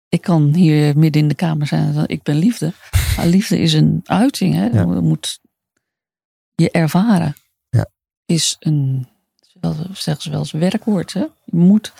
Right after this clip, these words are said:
Speaker 1: liefde, dat zijn uitingen van dingen.
Speaker 2: Ja.
Speaker 1: Daardoor ervaar je het. Ja.
Speaker 2: En wil je dan suggereren dat we ervoor moeten zorgen dat al die twaalf vaten gevuld zijn voordat we ons op het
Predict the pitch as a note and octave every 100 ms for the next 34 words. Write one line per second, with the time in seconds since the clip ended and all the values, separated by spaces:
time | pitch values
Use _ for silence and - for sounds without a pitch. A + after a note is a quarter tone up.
0 | - _ _ - A3 A#3+ - - _ _
1 | _ _ _ _ _ _ _ _ _ _
2 | _ _ _ - E3 - D#3+ - G3 B3
3 | E3 D3+ D3 D#3 D#3+ A3 E3 D#3 E3+ F3
4 | D#3+ E3+ D3+ C#3 A#3 B3+ - E3 E3 -
5 | _ - - A2+ A2+ - G#2+ C3+ F3 C#3+
6 | A#2+ A#2 A2+ A2+ A2+ B2+ C#3+ G#2+ G#2+ A2
7 | A#2 A2 G#2+ A2 A2 A2 G#2+ C3 D3+ C#3+
8 | G#2+ G2+ A#2+ C3 A2+ - A2 G#2+ - C#3
9 | D3 - A2 - G#2 - G#2 G#2+ A2+ B2
10 | A#2+ A2+ A#2 - A#2+ A#2 - A#2+ - A#2